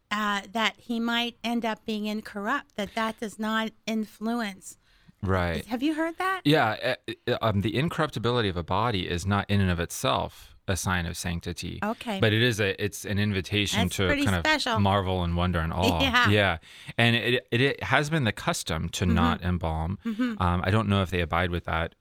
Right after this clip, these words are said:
Speaker 2: in
Speaker 1: Yeah.
Speaker 2: every situation. Um, but of course, they, they have all of these other very rich, very detailed, very symbolic
Speaker 1: Mm-hmm.
Speaker 2: customs, the different coffins
Speaker 1: Mm-hmm.
Speaker 2: and,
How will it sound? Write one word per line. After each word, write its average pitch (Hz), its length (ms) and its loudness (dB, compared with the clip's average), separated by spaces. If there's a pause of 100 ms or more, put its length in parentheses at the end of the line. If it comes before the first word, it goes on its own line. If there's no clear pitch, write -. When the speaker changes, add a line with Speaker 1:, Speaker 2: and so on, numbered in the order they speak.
Speaker 2:
in 85 100 0
Speaker 1:
Yeah. - 120 2
Speaker 2:
every 95 240 2
situation. 82 720 -4 (360)
Um, 85 400 -2 (800)
but 120 160 6
of 117 80 2
course, 123 220 4
they, 110 280 2
they 98 120 2
have 98 160 2
all 98 140 2
of 87 80 0
these 87 140 -4
other 90 220 2
very 85 280 0
rich, 87 540 -4
very 87 180 -2
detailed, 82 460 -4
very 90 140 0
symbolic 80 520 -2
Speaker 1:
Mm-hmm. - 120 -6
Speaker 2:
customs, 87 400 -2
the 80 100 -10
different 85 280 -6
coffins 85 580 -4
Speaker 1:
Mm-hmm. - 100 -6
Speaker 2:
and, 85 160 -6